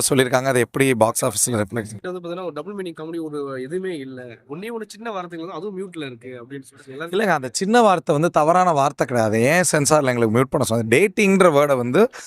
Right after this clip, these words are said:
Speaker 1: ஸ்கூல் யூனிஃபார்ம்ல இருக்கிற பசங்க யூஸ் பண்ணக்கூடாதுன்னு சொன்னாங்க. அது ஒரு நகைச்சுவைக்காக வந்து டேட்டிங், டேட்டிங் சிலருக்கு டேட் பண்ண தெரியாது, லேட் பண்ண தெரியும்னு தீனா ஒரு கவுண்டர் போட்டிருப்பாரு. அது வந்து, அது ஒரு,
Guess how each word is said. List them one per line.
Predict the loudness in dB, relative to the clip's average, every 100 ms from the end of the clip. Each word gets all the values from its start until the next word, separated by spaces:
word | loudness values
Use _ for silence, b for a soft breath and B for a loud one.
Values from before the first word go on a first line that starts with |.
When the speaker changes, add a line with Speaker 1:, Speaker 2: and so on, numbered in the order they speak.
| B
Speaker 1:
ஸ்கூல் | -2 4 6 6
யூனிஃபார்ம்ல | 4 4 4 4
இருக்கிற | 2 2 2
பசங்க | 0 2
யூஸ் | 4 4 2
பண்ணக்கூடாதுன்னு | 0 2 0 0 -4
சொன்னாங்க. | -8 -10 -14 b b
அது | 2
ஒரு | 2
நகைச்சுவைக்காக | 4 2 4 4 6 4 6
வந்து | 4 4
டேட்டிங், | 4 4 4 2 2 -2 2
டேட்டிங் | 4 4 2 4
சிலருக்கு | 4 4 4 4
டேட் | 2 2
பண்ண | 0
தெரியாது, | 4 4 4
லேட் | 2
பண்ண | 2 0
தெரியும்னு | 2 2 4
தீனா | 4 4
ஒரு | 2
கவுண்டர் | 0 -2 0
போட்டிருப்பாரு. | -2 0 2 2 2 -4 B B B
அது | 4 4 4
வந்து, | 2 6 6 6
அது | 4
ஒரு, | 6 6